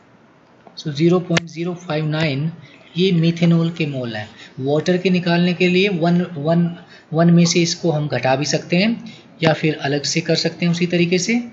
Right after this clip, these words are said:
Water के जो moles हैं that is two point two two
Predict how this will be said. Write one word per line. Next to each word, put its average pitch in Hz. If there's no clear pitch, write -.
Water 156
के 160
जो 151
moles 147
हैं 160
that 147
is -
two 156
point 147
two 160
two 202